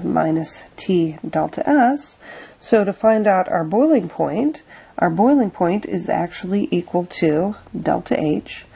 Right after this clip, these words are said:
divided by delta S. So I will take my delta H, which is twenty-seven point six five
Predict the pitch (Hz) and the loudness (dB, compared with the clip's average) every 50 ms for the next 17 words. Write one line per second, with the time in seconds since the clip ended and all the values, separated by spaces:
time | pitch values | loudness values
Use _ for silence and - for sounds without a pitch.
0 | - - - - - - - - - - - 214 190 190 170 160 156 175 170 - | -20 -20 -20 -20 -20 -20 -20 -20 -20 -4 -2 0 2 4 4 4 2 0 -4 -4
1 | 151 139 139 165 185 180 - - - - - - 131 - - - - 294 294 - | -6 -4 -6 -8 -8 -10 -14 -20 -10 -6 -6 -6 -6 -6 -4 0 0 2 0 0
2 | - - - - - - - - - - - - - - - - - - - 226 | -2 -8 -16 -20 -20 -20 -20 -20 -20 -20 -20 -20 -20 -20 -20 -20 -20 -4 0 0
3 | 196 160 - - - - - 165 165 160 156 160 160 - - 208 196 190 - - | 0 0 0 -6 -12 -8 -4 -2 -2 -2 -2 -4 -6 -4 -2 -2 -2 -2 -2 -4
4 | - 180 165 165 156 151 147 147 160 165 180 - - - - 165 175 220 226 - | -2 0 0 0 0 -2 -2 -2 -2 -2 -2 -2 -2 -2 0 0 0 0 -2 -4
5 | - - - 180 156 - 156 156 147 147 - - - - - 160 165 170 202 208 | -10 -6 -6 -6 -4 -4 -4 -4 -4 -6 -10 -16 -18 -10 -4 -2 0 0 0 -2
6 | - - 208 196 202 208 202 - - 190 185 - - - - 220 - - - - | -2 0 0 0 0 -2 -4 -2 -2 -2 -2 -2 -4 -6 -6 -8 -8 -10 -8 -2
7 | - 165 151 143 151 196 220 233 | 0 0 0 0 -2 -2 -2 -4